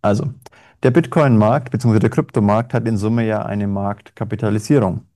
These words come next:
Und diese Marktkapitalisierung schauen wir uns einfach mal jetzt hier an. Und das ist die Crypto Market Cap. Und da ist jetzt auch eine Kerze,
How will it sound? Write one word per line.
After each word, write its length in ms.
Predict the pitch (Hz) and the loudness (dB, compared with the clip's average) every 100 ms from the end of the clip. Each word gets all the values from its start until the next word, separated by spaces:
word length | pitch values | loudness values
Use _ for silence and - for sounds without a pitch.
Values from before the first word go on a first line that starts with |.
| _ _ - - | _ _ -20 -4
Und 120 | 123 | 0
diese 140 | 113 | 2
Marktkapitalisierung 1200 | 110 123 147 - 139 123 127 104 101 131 131 123 123 | 4 4 0 -2 -4 -2 -2 -4 -2 -2 0 -2 -6
schauen 240 | - 107 113 | -4 -2 0
wir 60 | |
uns 120 | 110 - | 0 0
einfach 240 | 107 113 | 0 0
mal 180 | 104 101 | 0 -2
jetzt 220 | 98 - | -4 -8
hier 260 | - 98 - | -4 -2 0
an. 220 | 139 165 - _ _ - | -4 -6 -12 _ _ -8
Und 160 | 110 | -6
das 80 | 104 | -4
ist 160 | 107 - | -4 -6
die 60 | |
Crypto 320 | - 131 - 107 | -2 -2 2 2
Market 400 | 107 123 147 - | 2 0 -6 -2
Cap. 280 | 160 - _ _ _ _ _ | -2 -2 _ _ _ _ _
Und 140 | 117 | 2
da 80 | 120 | 4
ist 80 | 123 | 6
jetzt 160 | 123 82 | 4 2
auch 160 | 117 | 2
eine 260 | 87 117 107 | 0 0 -2
Kerze, 480 | - 101 - 110 | -2 -2 -2 -4